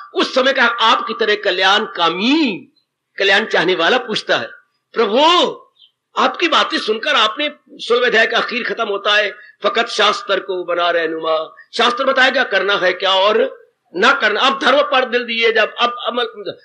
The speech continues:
अमल शास्त्र पर किए जब, शास्त्र के अनुसार अपना जीवन बना ले। जो शास्त्र का काम क्या है, बताना proper क्या है, improper क्या है। शास्त्र का यही काम होता है, शास्त्र हो या गुरु हो।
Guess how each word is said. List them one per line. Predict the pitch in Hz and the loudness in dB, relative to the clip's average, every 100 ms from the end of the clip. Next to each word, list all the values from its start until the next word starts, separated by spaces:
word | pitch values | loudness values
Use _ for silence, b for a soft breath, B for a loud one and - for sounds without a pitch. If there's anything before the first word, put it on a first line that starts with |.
| b | b
अमल | 262 339 | 0 2
शास्त्र | - 233 269 - 247 240 | 2 2 2 0 -4 -2
पर | 202 | -6
किए | - 170 151 | -6 -12 -10
जब, | 139 117 - _ _ _ _ _ _ _ _ | -12 -14 -20 _ _ _ _ _ _ _ _
शास्त्र | - 262 - - 311 | 0 2 2 0 0
के | 285 | 0
अनुसार | 262 254 247 | 2 2 0
अपना | 247 | 0
जीवन | 233 226 220 | -2 -2 -2
बना | 196 185 | 0 0
ले। | 151 - _ _ _ _ _ _ _ _ _ _ - | -4 -14 _ _ _ _ _ _ _ _ _ _ -6
जो | |
शास्त्र | 240 247 254 254 294 | 0 4 2 4 0
का | |
काम | 277 269 294 | 4 0 2
क्या | 269 | 0
है, | 240 | 2
बताना | 214 226 233 226 | 2 4 4 2
proper | 214 208 214 | 0 -2 -2
क्या | - 185 | -2 0
है, | 185 | 0
improper | 185 170 135 - | -2 -8 -10 -10
क्या | 107 107 | -18 -20
है। | - _ _ _ _ _ _ _ _ | -20 _ _ _ _ _ _ _ _
शास्त्र | 196 202 - | -2 -2 -4
का | 302 | -2
यही | 302 370 | 2 2
काम | 381 277 226 | 2 2 2
होता | 202 | -2
है, | 220 | 0
शास्त्र | 214 220 220 | 2 0 0
हो | 226 | 0
या | 220 | 0
गुरु | 202 214 240 | -2 -2 -2
हो। | 180 170 - | 0 -2 -4